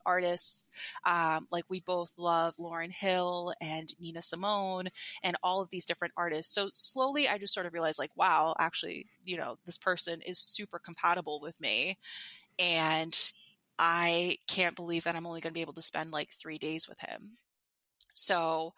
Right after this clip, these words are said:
you know, the final day came up and he was going to San Francisco for another, a day or two, and then he was gonna fly back to Australia. So during this time, um, I did what I think many people do in modern dating,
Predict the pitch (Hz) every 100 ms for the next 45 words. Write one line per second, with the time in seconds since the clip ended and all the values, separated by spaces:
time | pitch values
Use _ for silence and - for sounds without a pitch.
0 | - - - _ _ 208 202 165 185 -
1 | 226 233 220 208 196 180 160 160 - 175
2 | 170 - 190 185 185 180 180 - 185 180
3 | 190 - 180 175 170 170 165 - 156 -
4 | - 170 - 170 175 175 156 156 156 -
5 | 170 156 151 156 - 160 151 165 160 147
6 | - 107 - 107 - - - - - -
7 | - - - - - - - - - -
8 | - - 233 220 220 - 311 339 339 262
9 | 247 - 185 170 165 170 170 - 180 165
10 | 160 160 - - 196 220 196 175 175 -
11 | 175 170 170 165 - - 175 - 170 160
12 | 180 180 175 180 202 190 175 170 160 165
13 | 165 156 156 156 170